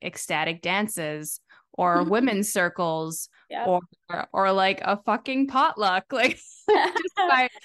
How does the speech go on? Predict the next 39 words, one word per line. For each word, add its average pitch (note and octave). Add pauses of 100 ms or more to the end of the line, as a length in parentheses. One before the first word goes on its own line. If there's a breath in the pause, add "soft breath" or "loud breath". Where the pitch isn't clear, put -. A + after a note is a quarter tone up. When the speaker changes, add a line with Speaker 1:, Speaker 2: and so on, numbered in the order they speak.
(260 loud breath)
Speaker 1:
going B3+
and B3+
connecting B3
with A3
people. G3+
And G3
then G#3
they G#3+
know A3
someone, F#3+
and F#3
then F#3
they G3+
know A3+
someone. F3+
Like F3
the G3
story G3
I F#3+
was G3+
telling F3+
you F3
before F3
we F3
hopped E3+
into E3+
the E3+
podcast, G3+
like, F3
I E3+
went F3
to F#3+
this F3 (140)
epic F3+
conscious E3+
festival F3
this F3+
weekend. F3
Speaker 2:
Yeah. F#3